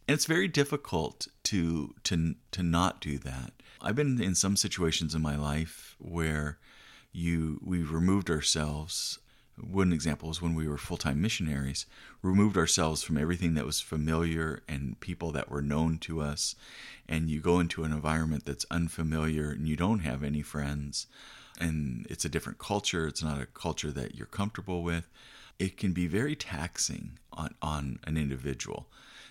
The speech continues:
not to have that reinforcement of support and familiarity. And I, so I think that in life, we, we need to have that familiarity, but we also need to make sure that that's not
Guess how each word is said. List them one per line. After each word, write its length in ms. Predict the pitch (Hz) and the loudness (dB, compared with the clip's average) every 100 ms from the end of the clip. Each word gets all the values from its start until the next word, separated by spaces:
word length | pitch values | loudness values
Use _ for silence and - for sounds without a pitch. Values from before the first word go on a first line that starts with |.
| - | -2
not 240 | 85 80 | 0 2
to 80 | - | 0
have 360 | 73 80 82 80 | -2 2 2 0
that 260 | 78 67 - | -4 -6 -8
reinforcement 1080 | 85 82 80 71 - 78 - 78 67 - - | -4 -2 0 -2 -2 0 0 0 -4 -6 -10
of 240 | 73 71 64 | -6 -6 -2
support 720 | - - - 78 71 65 - | -2 -2 -6 -6 -6 -8 -8
and 220 | 67 62 - - - | -8 -8 -12 -20 -10
familiarity. 880 | - 82 78 73 71 73 69 65 65 - - - - - | 0 2 2 2 0 -2 -2 -6 -10 -14 -18 -16 -16 -6
And 280 | 82 80 78 | -2 0 0
I, 240 | 71 76 - - - | -2 -6 -10 -16 -8
so 180 | - 110 | 2 4
I 60 | |
think 280 | 101 151 156 | 4 0 -2
that 440 | 107 85 - - - _ _ _ _ _ _ _ | 0 0 0 -8 -10 _ _ _ _ _ _ _
in 240 | - 95 98 | 0 2 4
life, 520 | 90 80 78 - - - - - _ | 4 4 2 -4 -18 -20 -20 -20 _
we, 280 | 90 90 87 | 0 2 2
we 180 | - 90 | 0 2
need 520 | 85 92 95 92 - - | 4 6 4 4 -2 -6
to 80 | 85 | -4
have 400 | 78 67 67 - | -2 -2 -4 -4
that 260 | 73 55 | -4 -6
familiarity, 840 | - 80 78 76 73 73 71 71 71 - - - - | -4 -2 0 0 0 0 -2 -4 -8 -12 -20 -20 -4
but 100 | 101 | 2
we 140 | 101 | 4
also 320 | 110 143 - 107 | 4 4 2 4
need 200 | 95 85 | 4 4
to 60 | |
make 200 | 85 82 | 2 2
sure 260 | - 90 85 | 0 0 0
that 280 | 78 76 - - | 0 -2 -4 -6
that's 340 | 92 90 - | -4 -2 -2
not 360 | 92 85 80 - | 0 0 -2 -4